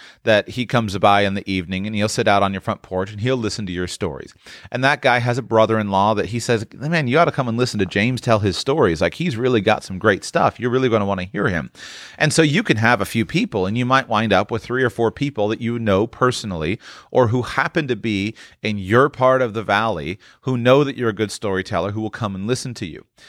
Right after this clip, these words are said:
But it's very unlikely that those people are going to be able to amplify your message very much. You might be a world-class storyteller, but your neighbor is almost certainly not, uh,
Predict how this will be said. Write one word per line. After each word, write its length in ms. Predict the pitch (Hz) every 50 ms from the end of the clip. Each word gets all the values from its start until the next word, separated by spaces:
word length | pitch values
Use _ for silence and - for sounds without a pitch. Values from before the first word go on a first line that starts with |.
| - - - _
But 100 | - 135
it's 120 | 131 117 107
very 260 | 131 151 180 202 196
unlikely 640 | 185 165 147 135 127 117 113 135 135 - 120 107
that 140 | 101 98 -
those 220 | 127 123 127 135 -
people 440 | - - - 151 151 - - 110
are 100 | 104 98
going 220 | 90 101 101 104 101
to 100 | - 90
be 160 | 85 107 104
able 220 | 101 107 107 110
to 240 | - - - _ -
amplify 460 | 113 123 135 - 139 120 - - 104
your 160 | 101 98 98 98
message 760 | 101 104 110 120 127 120 - - 90 76 69 67 65 67 64 _ _ _ _ _
very 240 | - 101 90 82 80
much. 340 | 78 73 58 50 - - -
You 80 | 107
might 240 | 110 113 117 120 -
be 120 | - 117
a 60 | 117 107
world-class 560 | 98 101 107 113 107 - - 110 92 90 -
storyteller, 720 | - - 139 156 180 170 - - - 67 64 92 131 143 - - - - - - _
but 180 | - 127 117 -
your 80 | 135 123
neighbor 400 | 117 123 131 160 170 139 127 113
is 120 | 107 98
almost 380 | 117 117 117 117 110 - - -
certainly 440 | - 165 - - 135 117 113 110 104
not, 520 | 104 107 127 131 117 104 98 - - - - - -
uh, 300 | - 107 104 98 92